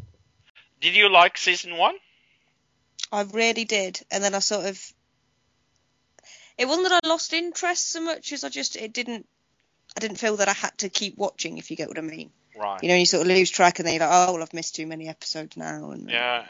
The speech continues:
Speaker 1: and it's four season long now. Uh,
Speaker 2: Yeah.
Speaker 1: uh, uh,
Speaker 2: Which is why I wanna know if it's worth redoing again. <laughs>
Speaker 1: Oh, really?
Speaker 2: Yeah, so if you do season two, if you're gonna watch it anyway, then
Speaker 1: Oh,
Speaker 2: let
Speaker 1: yeah.
Speaker 2: me know whether it's worth it, and I'll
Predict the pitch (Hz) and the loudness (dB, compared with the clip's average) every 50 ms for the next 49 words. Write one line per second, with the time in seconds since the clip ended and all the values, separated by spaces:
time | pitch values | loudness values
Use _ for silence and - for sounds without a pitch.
0 | - 123 123 127 120 - - - - _ - - 107 110 107 107 - - - 107 | -8 -8 -6 -6 -8 -10 -12 -14 -16 _ -16 -10 -8 -6 -6 -6 -6 -6 -8 -8
1 | 101 - - 101 101 98 98 98 98 98 98 104 _ _ _ _ - 110 104 101 | -8 -10 -16 -16 -12 -8 -8 -6 -6 -8 -12 -16 _ _ _ _ -12 -8 -6 -6
2 | 98 101 98 _ _ _ _ _ _ - 101 101 101 - - - 90 - - - | -6 -8 -10 _ _ _ _ _ _ -14 -14 -12 -12 -12 -14 -12 -12 -12 -12 -12
3 | - - _ _ - 101 92 - _ _ _ - - - - 101 104 101 104 104 | -14 -18 _ _ -16 -16 -14 -16 _ _ _ -16 -14 -10 -8 -8 -6 -6 -6 -6
4 | 107 107 151 202 226 226 262 277 269 262 254 247 247 240 226 220 233 233 - 220 | -6 -8 -6 -4 -2 2 6 8 8 8 8 6 6 4 4 4 2 0 -2 -4
5 | - 202 226 226 220 220 - - 226 233 226 208 226 226 226 208 190 185 180 185 | -8 -6 -4 -4 -4 -4 -6 -8 -10 -10 -8 -6 -6 -4 -4 -6 -8 -10 -12 -12
6 | 175 175 220 294 - - 294 269 254 - - 165 226 370 415 311 208 - _ _ | -10 -8 -8 -10 -8 -6 -6 -6 -6 -2 4 6 6 6 6 4 2 -2 _ _
7 | _ _ _ _ - 180 302 381 294 165 120 101 - _ - _ _ _ _ _ | _ _ _ _ -6 -6 -4 -2 -2 -4 -4 -6 -10 _ -20 _ _ _ _ _
8 | _ _ _ _ _ _ _ _ _ _ _ _ _ - 339 349 302 240 - 214 | _ _ _ _ _ _ _ _ _ _ _ _ _ -10 -6 -6 -4 -6 -6 -10
9 | - - 269 302 - 359 359 277 294 285 - 302 277 254 233 254 254 - 262 208 | -10 -8 -6 -4 -2 -2 -2 0 -2 -4 -4 -4 -6 -6 -8 -8 -8 -6 -6 -6
10 | 208 214 247 233 233 233 226 226 - - - - - 226 - - - - - 240 | -6 -8 -10 -12 -10 -10 -10 -10 -10 -10 -8 -8 -6 -8 -8 -10 -6 -6 -6 -6
11 | - 220 226 233 381 403 415 359 220 220 214 220 220 208 208 208 208 208 - - | -6 -2 4 6 8 10 10 8 6 4 -2 -8 -8 -10 -10 -10 -12 -10 -8 -6
12 | 226 214 214 208 202 196 220 233 - - 233 233 226 220 208 226 | -4 -4 -4 -4 -6 -6 -6 -8 -8 -8 -4 -2 -2 -2 -2 -4